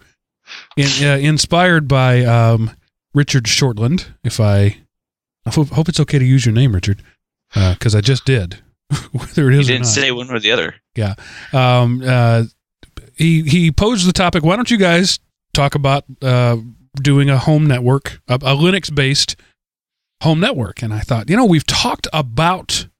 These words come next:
Speaker 1: that, all the components of it before. We've talked about running Linux in a home network, but, uh, those topics, you know, it was a while back,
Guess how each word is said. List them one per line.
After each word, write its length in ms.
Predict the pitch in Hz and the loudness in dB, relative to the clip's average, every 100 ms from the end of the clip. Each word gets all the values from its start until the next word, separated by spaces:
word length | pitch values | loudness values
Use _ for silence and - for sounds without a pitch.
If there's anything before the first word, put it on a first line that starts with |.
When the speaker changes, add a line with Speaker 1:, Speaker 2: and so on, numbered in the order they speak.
| _ | _
Speaker 1:
that, 380 | 123 147 135 127 | -2 0 2 -2
all 440 | 117 107 - 175 190 | -8 -10 -2 0 0
the 80 | |
components 480 | - 139 196 214 185 | -2 -2 0 0 0
of 120 | 131 | 0
it 80 | 120 | 0
before. 320 | 113 123 117 | 0 2 4
We've 140 | 139 - | 4 2
talked 200 | 202 202 | 0 0
about 180 | 165 147 | 0 2
running 260 | 156 147 | 0 0
Linux 280 | 156 156 - | 0 -2 -2
in 120 | 196 | 0
a 80 | 220 | 0
home 200 | 117 107 | 0 2
network, 420 | 104 110 120 143 - - _ _ _ _ _ _ _ | 2 2 0 0 -8 -20 _ _ _ _ _ _ _
but, 320 | 156 147 135 | -2 -2 -2
uh, 300 | 156 135 127 127 | 2 2 2 2
those 280 | 165 190 | 0 0
topics, 500 | - 214 190 - - | -2 -2 -2 -2 -2
you 100 | 170 | 0
know, 60 | 156 | 0
it 40 | |
was 100 | 147 | 2
a 40 | 147 | 2
while 300 | 139 190 220 | 2 2 2
back, 420 | 156 151 196 | 2 0 -4